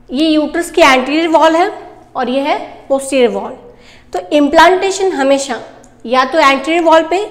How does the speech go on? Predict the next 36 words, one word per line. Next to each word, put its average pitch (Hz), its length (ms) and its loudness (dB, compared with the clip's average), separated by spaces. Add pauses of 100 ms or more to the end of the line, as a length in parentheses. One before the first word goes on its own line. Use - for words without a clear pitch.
(480)
या 302 180 0
posterior 330 500 0
wall 311 220 6
पे, 330 180 -2 (460)
लेकिन 294 300 0
फंडस 302 480 0
के 392 140 2 (400)
पास 254 280 2
में, 208 160 -4 (580)
तो 285 120 -6 (180)
या 269 140 0
फिर 294 160 -6
तो 349 100 -6
ये 330 120 0
यहाँ 285 320 -2
पे 339 60 -4
implant 311 380 -2
होगा 311 160 -4
या 294 160 0
फिर - 380 -6
यहाँ 226 300 -6
पे, - 120 -12 (240)
यानी 311 240 0
near 269 360 0
the 339 100 0 (300)
fundus। 220 380 -2 (440)
So, - 80 -8
implantation 330 720 -2
हमेशा 320 360 -2
कहाँ 302 280 -2
होता 294 220 -2
है? 320 120 -2 (480)
Anterior 349 460 -2
और 302 360 0
posterior 311 400 0
wall, 302 220 2